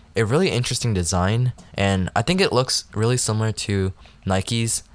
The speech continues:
watch face, um, in previous years. There's a new Memoji watch face, which I love.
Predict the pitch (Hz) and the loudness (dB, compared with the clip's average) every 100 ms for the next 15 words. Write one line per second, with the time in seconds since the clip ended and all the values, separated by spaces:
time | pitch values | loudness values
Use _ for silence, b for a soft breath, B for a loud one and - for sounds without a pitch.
0 | b b b b - - - - - - | b b b b -20 -20 -20 -20 -20 -4
1 | 202 - - 123 131 - - - - - | 0 0 0 -2 0 -4 -8 -14 -8 -2
2 | 92 90 - 104 98 101 101 117 - 123 | -2 -2 -4 -4 -2 -2 -2 -2 0 0
3 | 131 - B B B B B B 127 135 | -2 -6 B B B B B B 2 4
4 | 127 127 160 - - 104 104 101 110 117 | 4 6 4 2 -2 0 2 4 2 2
5 | 117 104 - 127 120 98 104 95 85 87 | 2 2 0 -2 0 0 0 2 2 2
6 | 101 117 | 2 0